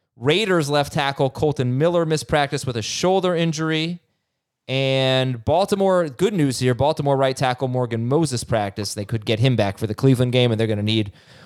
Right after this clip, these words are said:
all the help they can get against that defense. Big defensive news,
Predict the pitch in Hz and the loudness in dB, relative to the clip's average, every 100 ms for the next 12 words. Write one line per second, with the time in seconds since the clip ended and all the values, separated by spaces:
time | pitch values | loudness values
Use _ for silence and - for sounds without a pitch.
0 | - - 170 160 160 160 147 135 135 135 | -10 -2 0 2 2 2 0 0 2 2
1 | 123 120 - 113 107 156 147 143 139 - | 0 -2 0 0 0 -2 0 0 -2 -4
2 | - - - - _ _ _ - 185 131 | -12 -16 -20 -20 _ _ _ -2 -2 0
3 | 165 214 208 208 220 190 208 214 214 180 | 0 0 0 0 0 2 2 4 2 -2